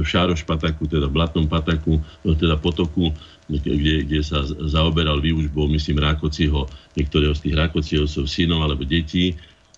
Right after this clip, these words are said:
tak povedal, že Slovákov treba jednoducho asimilovať od narodenia, hotová, že nemá brať sa s nimi a tak ďalej. To znamená, že voči nám, hoci sám sa volal Segeš, podľa tých základných kronik pán Amos Komenský, hej, takže pochádzal z tejto oblasti,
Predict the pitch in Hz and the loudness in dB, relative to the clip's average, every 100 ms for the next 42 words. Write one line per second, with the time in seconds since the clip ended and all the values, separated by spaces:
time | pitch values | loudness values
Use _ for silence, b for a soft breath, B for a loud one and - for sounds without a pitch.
0 | - 82 - 87 87 85 78 78 107 120 | -12 -10 -2 0 0 0 -2 -4 -2 -2
1 | 87 80 78 85 80 80 76 67 67 71 | -2 -4 -4 -2 0 0 -2 -4 -4 -2
2 | 78 85 78 76 65 71 71 76 73 69 | -2 0 2 0 -2 -2 0 2 2 0
3 | 71 64 76 76 78 67 65 71 78 76 | -2 -2 -2 2 2 0 0 2 2 2
4 | 73 73 73 73 76 69 65 64 60 65 | 0 -4 -6 0 2 2 -2 -4 -4 -2
5 | 62 55 76 92 98 98 87 82 90 87 | -4 -2 0 2 2 2 2 2 0 2
6 | 73 80 85 82 78 78 82 80 82 78 | 2 2 2 2 0 0 2 2 2 2
7 | 71 65 80 78 90 - B B B B | 2 0 0 2 0 -2 B B B B
8 | - 73 71 71 71 73 78 80 73 76 | -10 -2 0 0 -2 0 0 0 0 0
9 | 78 76 78 76 76 76 78 76 - 78 | 0 0 0 0 0 0 2 0 0 0
10 | 82 76 76 87 82 82 82 73 71 71 | 2 0 -2 0 2 2 0 -2 -4 -4
11 | - 76 80 76 71 73 80 78 78 82 | -4 -2 0 0 0 0 0 2 2 2
12 | 85 80 - 85 | 0 -2 -2 -2